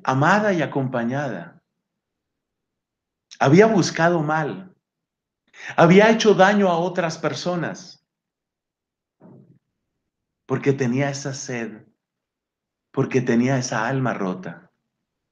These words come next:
¿Con esto qué quiero decir? Que no debemos condenar tan fácilmente a esta mujer, ni siquiera por sus múltiples fornicaciones y adulterios.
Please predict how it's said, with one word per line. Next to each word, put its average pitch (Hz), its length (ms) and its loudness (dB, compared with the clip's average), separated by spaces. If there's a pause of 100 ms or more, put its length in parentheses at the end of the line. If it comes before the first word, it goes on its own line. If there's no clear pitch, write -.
(800)
¿Con 160 180 8
esto 180 280 6
qué 190 160 4
quiero 190 240 4
decir? 165 580 -4 (960)
Que 147 140 4
no 175 100 6
debemos 220 460 6
condenar 160 720 -2
tan 113 180 -8
fácilmente 131 880 -6 (180)
a 110 100 -8
esta 117 240 -6
mujer, 135 580 -6 (800)
ni 160 100 8
siquiera 156 480 4
por 170 140 -2
sus 131 240 -4
múltiples 143 880 -2 (240)
fornicaciones 139 840 2
y 156 60 2
adulterios. 107 880 -6